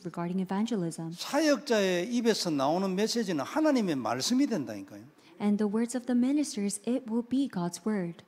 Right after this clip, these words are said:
Speaker 2: 그 말이 성경과 맞으면 하나님이 역사하는 거예요.
Speaker 1: And if that word is really connected to the Bible, then God has no choice but to work.
Speaker 2: 그래, 사역자는 딱 두란노 서원에 서 있다니까.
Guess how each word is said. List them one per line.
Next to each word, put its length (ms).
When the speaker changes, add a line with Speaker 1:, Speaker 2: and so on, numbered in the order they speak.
Speaker 2:
그 100
말이 680
성경과 680
맞으면 460
하나님이 640
역사하는 520
거예요. 200
Speaker 1:
And 120
if 140
that 240
word 180
is 180
really 220
connected 440
to 140
the 120
Bible, 340
then 160
God 140
has 160
no 160
choice 320
but 200
to 100
work. 400
Speaker 2:
그래, 200
사역자는 680
딱 220
두란노 420
서원에 320
서 200
있다니까. 800